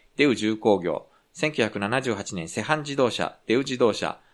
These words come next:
大韓造船公社、デウ造船海洋などを買収した後、短い期間で経営正常化を成し遂げ、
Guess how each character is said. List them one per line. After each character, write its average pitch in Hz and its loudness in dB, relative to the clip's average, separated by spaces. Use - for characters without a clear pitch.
大 143 2
韓 143 2
造 135 2
船 131 -4
公 113 2
社、 - -4
デ - 2
ウ 147 0
造 135 4
船 131 -4
海 120 4
洋 90 -2
な 123 2
ど 123 4
を 92 2
買 113 6
収 113 -2
し - -6
た 110 4
後、 107 2
短 147 4
い 139 2
期 - -16
間 104 2
で 87 -2
経 - 0
営 135 2
正 123 2
常 120 2
化 117 6
を 113 6
成 110 4
し - 0
遂 110 0
げ、 90 -4